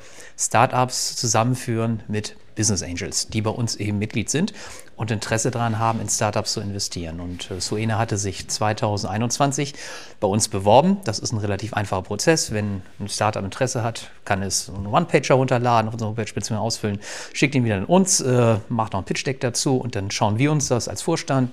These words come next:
das sind ja fünf Personen, an und, äh, geben so ein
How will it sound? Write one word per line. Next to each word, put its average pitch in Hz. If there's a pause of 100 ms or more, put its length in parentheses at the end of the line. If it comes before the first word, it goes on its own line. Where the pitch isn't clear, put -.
(100)
das 131
sind 101
ja -
fünf 101
Personen, 143 (520)
an 131
und, 110
äh, 110
geben 110
so 98
ein 92